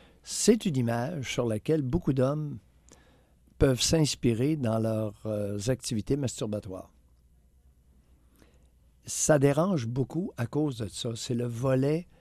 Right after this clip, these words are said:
sexuel. Non seulement elle a une jupe courte, mais Catherine Dorion, c'est une brillante.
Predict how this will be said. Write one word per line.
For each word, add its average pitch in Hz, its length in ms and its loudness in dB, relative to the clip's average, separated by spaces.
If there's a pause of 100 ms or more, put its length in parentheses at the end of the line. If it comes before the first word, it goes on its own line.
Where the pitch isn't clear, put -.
(120)
sexuel. 104 800 -4 (800)
Non 190 220 4
seulement 139 720 2
elle 117 160 0
a 123 60 2
une 123 100 -2
jupe - 260 -4
courte, 185 280 -2 (300)
mais 104 540 -2 (380)
Catherine 165 360 2
Dorion, 127 380 0
c'est - 160 -6
une 110 100 -2
brillante. 110 680 -4